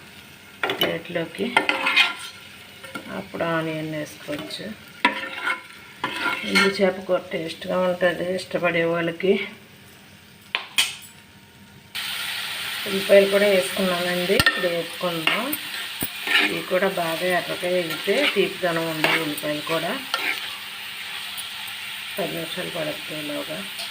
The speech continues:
ఉల్లిపాయలు సగం వేగిందండి. అల్లం వెల్లిపాయ పేస్ట్ స్పూన్ వేసుకుందాం. ఎండు చేప స్మెల్ లేకుండా ఉంటుంది వేసుకుంటే.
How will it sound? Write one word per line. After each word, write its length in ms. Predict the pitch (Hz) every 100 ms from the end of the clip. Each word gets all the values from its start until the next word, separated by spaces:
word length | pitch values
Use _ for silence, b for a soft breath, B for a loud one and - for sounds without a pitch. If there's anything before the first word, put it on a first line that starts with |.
| - - - - - - - - - - - - - - - - - -
ఉల్లిపాయలు 400 | 214 190 208 196
సగం 240 | 214 190 196
వేగిందండి. 680 | 180 165 190 196 196 190
అల్లం 260 | 220 185 170
వెల్లిపాయ 300 | 185 - 165
పేస్ట్ 320 | 180 180 - 190
స్పూన్ 340 | - 185 175 175 175
వేసుకుందాం. 720 | 185 - - 170 165 170 247 330 - - - - - - - - - - - -
ఎండు 360 | 190 180 180
చేప 220 | 196 185 185
స్మెల్ 360 | - 185 165 160
లేకుండా 460 | 170 165 170 160 156
ఉంటుంది 560 | 156 147 156 147 165 269 294 - -
వేసుకుంటే. 600 | 185 - - 160 -